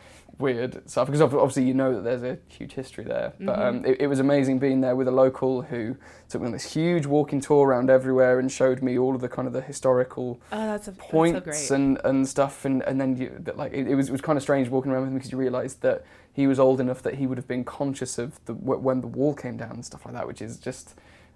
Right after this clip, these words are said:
Speaker 1: uh, fascinating. Um, so you, you get, like, a, a real good insight into, into some local history on a, a quite an in-depth way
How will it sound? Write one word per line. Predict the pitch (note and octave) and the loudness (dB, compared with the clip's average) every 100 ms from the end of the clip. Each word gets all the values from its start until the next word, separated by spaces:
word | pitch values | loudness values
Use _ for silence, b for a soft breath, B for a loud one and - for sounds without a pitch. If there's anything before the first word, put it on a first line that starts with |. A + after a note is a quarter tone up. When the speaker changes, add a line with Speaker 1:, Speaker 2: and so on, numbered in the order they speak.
| - | -12
Speaker 1:
uh, | A#2+ A#2+ A#2 A#2 - _ _ _ _ _ | -8 -6 -8 -10 -12 _ _ _ _ _
fascinating. | - - - C3 C3 C3 B2 A#2+ C3+ - | -12 -10 -4 -4 -4 -6 -10 -10 -12 -10
Um, | B2+ A#2+ B2 B2 | -4 -4 -4 -4
so | D#3 | 0
you, | D3+ | 0
you | D#3+ D#3 | 0 2
get, | D3+ - | 2 2
like, | C#3+ | 0
a, | - | -2
a | C3 | 0
real | C#3 | -2
good | C3+ A#2+ B2+ | -4 -6 -8
insight | B2+ - - | -10 -10 -10
into, | B2+ D#3+ - A#2 C#3+ b b b b - | -12 -14 -12 -12 -14 b b b b -18
into | B2 A#2 | -14 -12
some | - A#2+ A#2 A#2+ _ _ - | -10 -8 -10 -12 _ _ 2
local | C3 B2 B2 | 2 2 -8
history | C#3+ - - A#2+ | -10 -12 -6 -4
on | A#2+ C3 | -4 -6
a, | - | -10
a | - - | -10 -14
quite | - A#2+ | -12 -12
an | |
in-depth | B2 B2 - - - _ b b b | -10 -10 -10 -12 -20 _ b b b
way | - B2 A#2 A#2+ | -12 -10 -10 -14